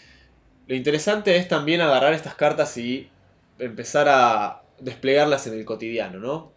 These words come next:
Me parece a mí que estas cartas nos pueden simplemente hablar desde un lugar muy práctico, muy cotidiano, muy directo.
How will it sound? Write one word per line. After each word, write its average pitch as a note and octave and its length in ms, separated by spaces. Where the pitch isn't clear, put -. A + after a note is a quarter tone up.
Me A#2 100
parece A2+ 320
a A2 40
mí A#2+ 140
que A#2 320
estas - 240
cartas C3 320
nos A#2 120
pueden A#2+ 500
simplemente C#3 600
hablar B2 280
desde A#2+ 140
un A#2+ 100
lugar A#2 280
muy A2+ 800
práctico, G#2 640
muy A#2 160
cotidiano, G#2+ 680
muy A2+ 180
directo. G#2+ 540